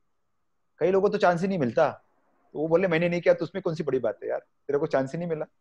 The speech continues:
तो वो loyal है? नहीं, जिस इंसान को chance मिला उसने नहीं किया, वो loyal। तो जो इंसान तकलीफ में भी खड़ा होता है, वो इंसान जो है, वो इंसान, अरे एक मिनट, somebody is,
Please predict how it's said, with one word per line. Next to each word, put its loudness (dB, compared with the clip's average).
तो -2
वो 4
loyal 6
है? 4
नहीं, -2
जिस -2
इंसान 0
को 2
chance 2
मिला 2
उसने 0
नहीं -2
किया, 0
वो 4
loyal। 0
तो -2
जो 4
इंसान -2
तकलीफ 2
में -2
भी 4
खड़ा 4
होता 6
है, 2
वो 8
इंसान 0
जो 2
है, 2
वो -2
इंसान, 0
अरे -4
एक -2
मिनट, -4
somebody -2
is, -2